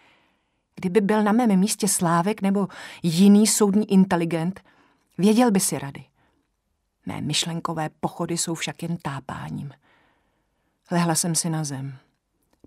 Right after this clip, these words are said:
Přilnula jsem tělem k tlejícímu listí a zhluboka vdechovala jeho hořkou vůni.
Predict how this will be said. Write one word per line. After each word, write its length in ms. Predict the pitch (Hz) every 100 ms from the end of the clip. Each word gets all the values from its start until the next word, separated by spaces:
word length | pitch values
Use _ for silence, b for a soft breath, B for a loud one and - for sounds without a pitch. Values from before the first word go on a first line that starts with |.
| -
Přilnula 580 | - 170 151 151 151 143
jsem 240 | - 139
tělem 380 | 135 147 151 147
k 120 | -
tlejícímu 600 | - 143 147 - 165 156
listí 480 | 147 156 - - 139 B B B B B B B
a 80 | 170
zhluboka 680 | 165 160 170 147 165 170
vdechovala 580 | 156 160 160 170 151 151
jeho 280 | 151 151 156
hořkou 480 | 139 143 - 151 143
vůni. 380 | 139 139 135